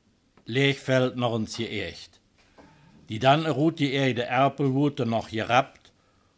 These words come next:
und ein Teil davon in dat Feuer van dat Erpelstrühe geworfen und Stück für Stück als Pellmann mit der Joffel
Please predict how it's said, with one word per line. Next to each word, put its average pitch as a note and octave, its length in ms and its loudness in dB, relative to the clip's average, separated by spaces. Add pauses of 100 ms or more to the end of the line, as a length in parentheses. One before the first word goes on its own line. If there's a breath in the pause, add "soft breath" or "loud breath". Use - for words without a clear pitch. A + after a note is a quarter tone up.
(120)
und A#2+ 180 -2
ein A2 160 -2
Teil C3+ 280 4
davon B2+ 520 4 (140)
in A#2+ 160 -2
dat A#2+ 200 -2
Feuer B2+ 480 2
van B2 260 0
dat A#2 120 2
Erpelstrühe A#2 840 -2
geworfen G#2 600 -4 (420 soft breath)
und F2+ 220 -8
Stück D3 340 -2
für D3+ 160 -4
Stück C3+ 420 -4 (440 soft breath)
als F#2 260 -10
Pellmann C3 800 4
mit A2 220 -8
der G#2 80 -4
Joffel B2 500 2